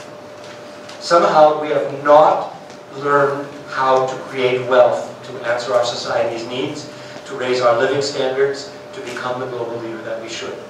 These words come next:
Now, why is that? I'm not here to, I'm not here to blame anybody. That's not my purpose. Let's look forward to how you, the next generation of our leaders, can take us to our leadership position where we belong.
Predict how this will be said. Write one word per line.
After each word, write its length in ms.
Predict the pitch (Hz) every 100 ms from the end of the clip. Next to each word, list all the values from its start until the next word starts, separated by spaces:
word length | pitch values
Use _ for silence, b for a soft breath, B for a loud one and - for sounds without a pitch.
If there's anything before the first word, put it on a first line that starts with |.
| - - -
Now, 240 | 123 123 143
why 200 | 185 190
is 220 | 208 -
that? 280 | - - -
I'm 160 | - 170
not 200 | 180 185
here 180 | 185 190
to, 300 | 185 170 170
I'm 160 | 196 180
not 180 | 185 185
here 120 | 180
to 80 | -
blame 340 | 147 147 147
anybody. 400 | - - - -
That's 240 | - - -
not 200 | 131 -
my 80 | -
purpose. 500 | - - - - - B B B -
Let's 300 | - - 175
look 160 | -
forward 680 | - - 160 170 - - - - -
to 60 | 120
how 360 | 123 127 127
you, 140 | - 190 180 -
the 160 | - 123
next 340 | 143 - -
generation 520 | 180 156 156 151 151
of 60 | 143
our 280 | 143 135 135
leaders, 380 | 135 - - B B -
can 200 | 139 139
take 220 | 147 147
us 200 | - -
to 100 | 123
our 160 | 123
leadership 380 | 123 123 120 131
position 420 | 120 117 117 -
where 160 | 117 113
we 80 | 113
belong. 380 | 113 104 -